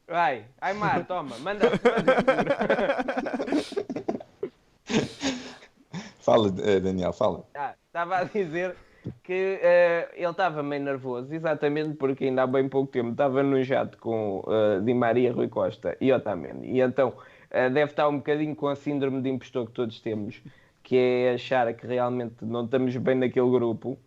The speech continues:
Speaker 1: e, e realmente Jurasek não está bem ainda neste grupo, e, e pode estar a jogar e estar a pensar, "Bem, se calhar vou estar aqui, eh, se calhar." Opa, pensa muito, às vezes é preciso jogar e pensar menos.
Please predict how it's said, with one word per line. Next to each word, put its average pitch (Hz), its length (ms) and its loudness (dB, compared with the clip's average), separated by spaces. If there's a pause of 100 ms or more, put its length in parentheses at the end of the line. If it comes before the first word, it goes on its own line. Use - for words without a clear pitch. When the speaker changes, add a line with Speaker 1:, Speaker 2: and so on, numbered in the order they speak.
Speaker 1:
e, 147 320 4
e 147 180 6
realmente 127 560 2
Jurasek 127 560 0
não 135 100 -4
está 135 220 0
bem 151 240 0
ainda 139 180 0
neste 139 340 -2
grupo, 160 300 -2 (680)
e, 202 500 0
e 196 60 2
pode 214 280 2
estar 214 180 4
a 220 100 6
jogar 208 300 -2
e 226 60 2
estar 226 180 -2
a 220 80 -6
pensar, 185 400 -2
"Bem, 151 240 -2
se - 140 -12
calhar 170 580 0
vou 160 220 -4
estar 151 260 0
aqui, 156 840 0
eh, 107 280 2
se - 120 -10
calhar." 123 440 2 (280)
Opa, 269 200 4
pensa 214 380 2
muito, 233 320 -6
às 147 160 -2
vezes 180 180 -4
é 196 80 -2
preciso 196 360 -6
jogar 190 320 0
e 196 40 0
pensar 185 400 -2
menos. 123 480 -6